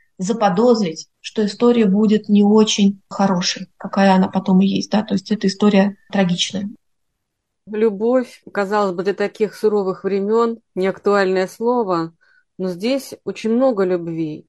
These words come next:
Speaker 2: Действительно, все любят Давида, и любит его Мелхола, и любит сын Саула его.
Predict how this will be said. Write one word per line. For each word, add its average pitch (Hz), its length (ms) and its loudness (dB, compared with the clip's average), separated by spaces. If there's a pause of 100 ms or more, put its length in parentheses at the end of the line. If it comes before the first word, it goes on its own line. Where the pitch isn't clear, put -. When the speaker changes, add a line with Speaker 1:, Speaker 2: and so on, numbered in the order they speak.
(320)
Speaker 2:
Действительно, 196 460 -6
все 254 300 -4
любят 190 400 -2
Давида, 156 640 0 (280)
и 165 300 -2
любит 170 400 -4
его 156 360 -8
Мелхола, 220 840 0 (340)
и 180 80 -2
любит 180 420 0
сын 247 540 -2 (240)
Саула 208 540 0
его. 170 580 -4